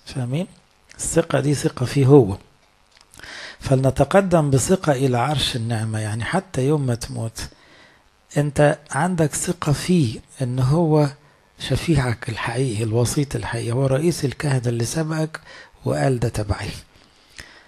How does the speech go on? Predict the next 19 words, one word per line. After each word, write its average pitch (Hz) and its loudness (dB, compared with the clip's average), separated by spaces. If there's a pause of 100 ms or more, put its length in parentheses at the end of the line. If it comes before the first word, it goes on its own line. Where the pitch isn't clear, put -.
(140)
فأنت 127 -2
هتلاقي 135 2
اسمك - -2
على 123 -2
الباب. 110 -2 (800)
ليه؟ 131 2
لأن 120 -2
هو 151 4 (260)
قال: 110 0
"ده 107 -4
تبعي". - -8 (280)
بدل 127 -2
قال: 120 -6
"تبع"، 104 -6
خلاص - -8 (120)
لازم 123 -4
يدخلوك. 151 -4 (1400)
ادي 135 4
الثقة. - -2